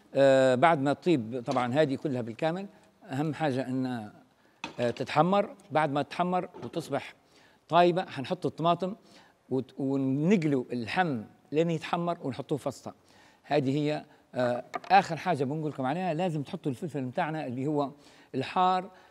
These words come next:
آه، آخر شيء بعد ما يدبل الطماطم. ليش؟ لأنه هو اللي حيعطي البنة. ويا ريت، يا ريت، يا ريت تخلوه بالشكل هذا، يعني شرائح رقيقة،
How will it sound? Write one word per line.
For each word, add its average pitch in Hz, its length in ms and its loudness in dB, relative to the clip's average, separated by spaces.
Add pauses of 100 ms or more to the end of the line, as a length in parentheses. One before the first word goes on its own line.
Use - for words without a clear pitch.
(280)
آه، 135 440 4 (120)
آخر 196 300 2
شيء 131 240 -4 (100)
بعد 151 220 2
ما 147 100 0
يدبل 170 460 2
الطماطم. 117 420 -4
ليش؟ 160 220 -4
لأنه 147 240 -2
هو 180 160 6
اللي 151 140 4
حيعطي 156 400 0
البنة. 113 380 -2 (420)
ويا 139 180 6
ريت، 185 440 6
يا 135 100 4
ريت، 156 280 2
يا 139 80 0
ريت 170 360 -2
تخلوه 160 520 2 (280)
بالشكل 127 360 -4
هذا، 110 280 -2 (280)
يعني 131 360 -4
شرائح 151 520 2
رقيقة، 131 480 0